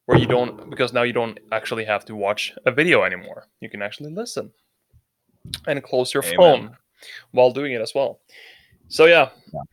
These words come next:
Speaker 2: You don't need to have YouTube pre-, Premium.
Speaker 1: Yeah. But then again,
Speaker 2: Anymore.
Speaker 1: so it's a, it's a new era. It's a new step up for us. And, um,
Speaker 2: Because we know,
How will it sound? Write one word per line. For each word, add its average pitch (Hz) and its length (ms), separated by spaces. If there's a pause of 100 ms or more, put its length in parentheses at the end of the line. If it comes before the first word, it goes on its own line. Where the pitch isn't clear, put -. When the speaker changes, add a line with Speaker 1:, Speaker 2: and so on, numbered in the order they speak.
(480)
Speaker 2:
You 95 100
don't 87 240
need 82 240
to 80 100
have 71 200
YouTube 76 420
pre-, 80 260
Premium. 73 540 (1300)
Speaker 1:
Yeah. 98 380 (680)
But 170 100
then 220 120
again, 139 160
Speaker 2:
Anymore. 110 180 (360)
Speaker 1:
so - 180
it's 135 180
a, 143 80
it's 135 140
a 143 40
new 143 140
era. 120 340 (140)
It's - 100
a 127 40
new 127 100
step 120 260
up 101 180
for 95 160
us. - 260 (360)
And, 95 220
um, 95 280
Speaker 2:
Because 107 320
we 120 140
know, 92 240